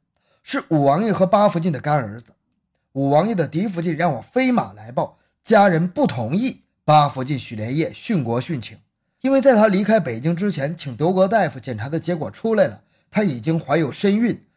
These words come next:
家中要被五王爷留下一条根儿，而不能同意他殉情。”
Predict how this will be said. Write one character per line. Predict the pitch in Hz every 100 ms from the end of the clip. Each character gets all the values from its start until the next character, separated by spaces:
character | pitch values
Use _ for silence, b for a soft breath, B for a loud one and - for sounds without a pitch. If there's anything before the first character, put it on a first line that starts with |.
| _ -
家 | 165 156
中 | 165
要 | 175 160
被 | 139
五 | 110 113
王 | 113 139
爷 | 196
留 | 147 165
下 | 196
一 | 190
条 | 170 180
根 | 240
儿， | 240 233 -
而 | 170
不 | 185 247
能 | 135 151
同 | - 131 160
意 |
他 | 151
殉 | 156 196 120
情。” | - 98 123